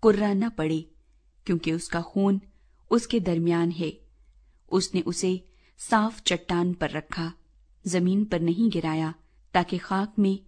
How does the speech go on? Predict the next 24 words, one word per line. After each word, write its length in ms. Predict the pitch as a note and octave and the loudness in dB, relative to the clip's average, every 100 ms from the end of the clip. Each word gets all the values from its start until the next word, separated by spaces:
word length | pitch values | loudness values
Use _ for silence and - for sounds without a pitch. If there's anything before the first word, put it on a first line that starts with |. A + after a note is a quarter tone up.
| _ - | _ -14
छुप 240 | - A3+ - | -2 -2 -2
जाए, 340 | F3+ D#3+ D#3+ E3 _ _ _ _ _ F#3+ | -2 -2 -4 -10 _ _ _ _ _ -6
इसलिए 580 | F3+ F3+ F3 F3+ F#3 - _ _ _ - | -6 -4 0 0 -2 -12 _ _ _ -2
कि 100 | G3+ | 2
गजब 340 | A3 G#3+ A3 | 2 2 2
नाजिल 400 | E3+ D#3 D#3 E3 D#3+ | 2 -2 -2 -4 -2
हो 220 | E3 E3 - _ _ _ - A3 | -4 -4 -12 _ _ _ 0 4
और 100 | A3+ | 4
इंतकाम 580 | G#3+ G#3+ G3+ A3+ G#3+ | 4 0 -4 0 2
लिया 260 | F3 D#3 D#3 | 2 2 0
जाए। 320 | D#3 D#3+ D#3+ - _ _ - - _ _ _ F3+ | -2 -2 -4 -6 _ _ -20 -20 _ _ _ 0
मैंने 380 | F3 F3+ F3+ F3+ - _ _ _ - | 2 4 0 -4 -14 _ _ _ -2
उसका 300 | G#3+ G#3+ G#3 | -2 0 -2
खून 400 | F#3+ G3+ G3 F#3+ - - _ - | -2 -2 0 0 -4 -20 _ -16
साफ 420 | - G#3+ G3+ - | -2 0 0 -4
चट्टान 500 | - E3 - E3 E3+ | -6 -6 -2 -2 -2
पर 160 | D#3 D3+ | -4 -8
रखा, 400 | D#3 - F3+ F3 - _ _ _ _ _ | -8 -8 -6 -8 -12 _ _ _ _ _
ताकि 260 | A3+ A3+ A#3 | 0 2 0
वो 120 | A3+ | -2
छुप 300 | A3 - - F3+ | -2 -6 -4 0
न 140 | F3+ | 0
जाए। 340 | E3+ D#3 D#3+ - _ _ _ _ _ _ _ | 0 -4 -6 -10 _ _ _ _ _ _ _
इसलिए 440 | E3+ - E3+ F3 | -8 -4 -2 0